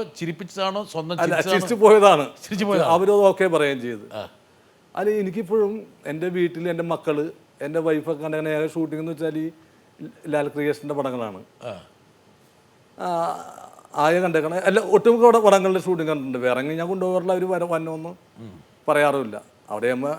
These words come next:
Speaker 2: ലാലേട്ടൻ്റെ വൈഫുണ്ട്, ഇവരെ ഏൽപ്പിച്ചിട്ട് നമുക്ക്, നമുക്ക് ഇങ്ങോട്ട് പോരാൻ അങ്ങോട്ട്.
Speaker 1: ആ.
Speaker 2: അപ്പൊ ഈ ലാലേട്ടൻ്റെ ഏകദേശം കുറേ ഒട്ടുമിക്ക പടങ്ങളിൽ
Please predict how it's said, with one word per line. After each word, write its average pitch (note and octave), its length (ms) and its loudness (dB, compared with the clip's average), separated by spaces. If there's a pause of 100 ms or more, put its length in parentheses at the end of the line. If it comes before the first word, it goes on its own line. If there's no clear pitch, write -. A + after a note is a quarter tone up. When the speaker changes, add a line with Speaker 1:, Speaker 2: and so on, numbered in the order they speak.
(180)
Speaker 2:
ലാലേട്ടൻ്റെ C#3 400 -2
വൈഫുണ്ട്, C#3 400 -4 (440)
ഇവരെ C#3 160 2
ഏൽപ്പിച്ചിട്ട് D3 320 -2
നമുക്ക്, D#3+ 180 -6
നമുക്ക് D3+ 200 -2
ഇങ്ങോട്ട് D#3+ 220 -2
പോരാൻ C3 220 0
അങ്ങോട്ട്. G2+ 180 -10 (300)
Speaker 1:
ആ. - 20 -14 (1700)
Speaker 2:
അപ്പൊ C#3 160 0 (300)
ഈ - 20 -6 (140)
ലാലേട്ടൻ്റെ C3 480 -2 (220)
ഏകദേശം F3+ 460 -4
കുറേ F#3+ 160 -4 (240)
ഒട്ടുമിക്ക F#3+ 360 -4
പടങ്ങളിൽ G#3 360 2